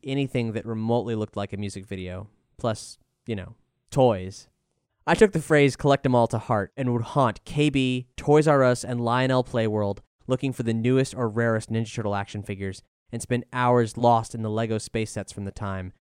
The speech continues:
M-Tron, Blacktron, and Space Police.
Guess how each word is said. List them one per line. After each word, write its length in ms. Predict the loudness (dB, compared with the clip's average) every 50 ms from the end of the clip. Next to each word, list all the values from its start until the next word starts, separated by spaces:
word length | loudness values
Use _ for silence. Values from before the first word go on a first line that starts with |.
| _ _ _ _ -6
M-Tron, 500 | -4 -4 -4 -2 0 0 0 0 0 -2
Blacktron, 560 | -2 -2 -2 -2 -4 -6 -4 -4 -4 -2 -4
and 100 | -6 -8
Space 300 | -8 -8 -8 -8 -8 -10
Police. 440 | -14 -14 -14 -14 -14 -16 -18 -20